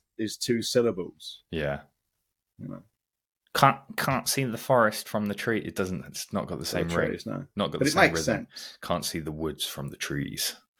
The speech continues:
Speaker 2: Sounds ominous.
Speaker 1: So anyway.
Speaker 2: Doesn't it? <laughs> Anyway.
Speaker 1: Yeah. Anyway.
Speaker 2: Oh.
Speaker 1: It's a shame these people aren't privy to the conversation we've actually just had, strategy conversation.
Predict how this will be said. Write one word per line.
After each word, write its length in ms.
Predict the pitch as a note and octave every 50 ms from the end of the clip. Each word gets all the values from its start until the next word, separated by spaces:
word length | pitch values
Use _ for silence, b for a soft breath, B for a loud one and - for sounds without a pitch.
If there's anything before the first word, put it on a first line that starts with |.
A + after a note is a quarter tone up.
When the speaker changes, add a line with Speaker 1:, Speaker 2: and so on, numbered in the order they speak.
| b b b b b
Speaker 2:
Sounds 280 | - - E2+ E2 D2+
ominous. 540 | D#2+ D2+ D#2 D2+ D2 - - - - - - - _ _ _ _ _ _ _ _ _ _ _ _ _ _ _ _ _ _ _ _ _ _ _ _ _ _ _ _ _ -
Speaker 1:
So 160 | - E3 C#3+
anyway. 260 | C3+ B2 A2+ G#2 F#2+
Speaker 2:
Doesn't 140 | E2+ D2+ D2
it? 60 | D2 - -
<laughs> 60 | _ _ _ _ _ _ _ _ _ _ -
Anyway. 680 | G#2+ A#2+ - C#3 C3+ - - - B2 A2+ G#2 - - - - _
Speaker 1:
Yeah. 540 | - - - - - - - _ - D#3+ E3
Anyway. 280 | D3 B2 A2+ A2+ A2 - - - _ _ _ _ _ _ _ _ _ - C#3+ D3 D3 C#3+ B2+ - - B B B B B B B B B B B B B B B B B B B B B B -
Speaker 2:
Oh. 240 | G2 G2+ F#2+ F#2+ F2+
Speaker 1:
It's 140 | - A#3 B3+
a 40 | B3
shame 400 | - - B3+ B3 C4+ C4+ C4 A#3
these 220 | G3 F#3 E3 D3
people 380 | - - E3+ E3+ D#3 - C#3 B2
aren't 200 | B2 A#2+ - -
privy 240 | - D3 C#3 A#2 B2
to 120 | A2+ -
the 60 | - -
conversation 680 | - - B2 A2 G2+ - - A2+ A2 A2 - - A2+
we've 120 | G2+ F#2+ G#2+
actually 280 | G2+ - - - G#2 F#2
just 300 | - A2 G2+ - - -
had, 280 | A#2+ C3 C3+ G#2+ F#2 -
strategy 520 | - - - A2+ A#2 - - A#2+ A2+ G#2
conversation. 760 | - G2 F#2 F#2 F#2 - - - F#2 - - - - -